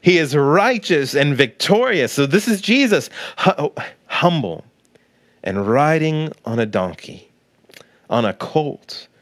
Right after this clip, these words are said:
the foal of a donkey. Remember in the Matthew's passage, we see here in the Zechariah passage, Jesus is actually, there's two donkeys. I'd never realized it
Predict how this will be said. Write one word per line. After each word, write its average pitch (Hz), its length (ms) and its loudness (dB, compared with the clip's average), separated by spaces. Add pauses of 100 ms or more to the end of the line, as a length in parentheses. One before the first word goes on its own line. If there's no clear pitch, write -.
(840)
the - 100 -12
foal 143 840 -2
of 95 140 -4
a 95 80 -4
donkey. 101 580 -4 (1600)
Remember 135 340 2
in 131 60 0
the 113 80 0
Matthew's 110 500 -2
passage, - 640 -10 (540)
we 107 100 -6
see 123 180 0
here 139 120 2
in 127 80 -2
the 123 60 0
Zechariah 135 480 0
passage, - 360 -8
Jesus 175 460 -4
is 117 40 -4
actually, 117 380 0 (160)
there's 143 160 2
two 285 160 2
donkeys. 131 400 0
I'd 165 160 4
never 143 220 2
realized 131 340 2
it 127 140 -2